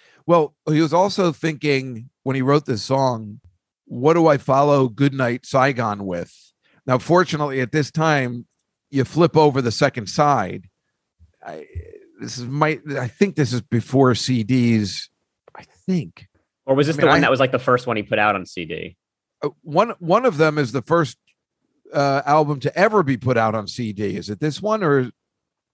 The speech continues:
Speaker 2: Yeah, or was it, like, a Glass Houses, like, after release? It might have.
Speaker 1: I don't know. One,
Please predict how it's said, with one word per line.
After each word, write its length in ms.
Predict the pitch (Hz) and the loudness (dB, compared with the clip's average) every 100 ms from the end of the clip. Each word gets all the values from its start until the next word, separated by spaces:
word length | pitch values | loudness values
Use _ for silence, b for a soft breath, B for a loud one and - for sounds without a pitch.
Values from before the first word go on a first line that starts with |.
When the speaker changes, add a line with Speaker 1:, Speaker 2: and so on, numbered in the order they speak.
| _ _ _ _ | _ _ _ _
Speaker 2:
Yeah, 200 | 131 135 | 0 4
or 60 | 135 | 4
was 160 | 139 | 4
it, 80 | 143 | 2
like, 160 | 127 123 | 2 2
a 100 | 110 101 - | 0 -2 -12
Glass 260 | 113 120 113 | -2 0 2
Houses, 400 | 110 113 104 90 - | 0 0 -2 -10 -10
like, 240 | 95 90 - | -8 -8 -4
after 440 | 98 98 101 95 87 | -4 -4 -4 -6 -6
release? 340 | 90 90 - | -10 -10 -12
It 100 | - | -16
might 120 | 90 87 | -14 -14
have. 100 | 85 _ _ - | -18 _ _ -2
Speaker 1:
I 60 | |
don't 120 | 170 | 0
know. 140 | 196 151 | 2 2
One, 380 | 127 127 185 | 0 0 -2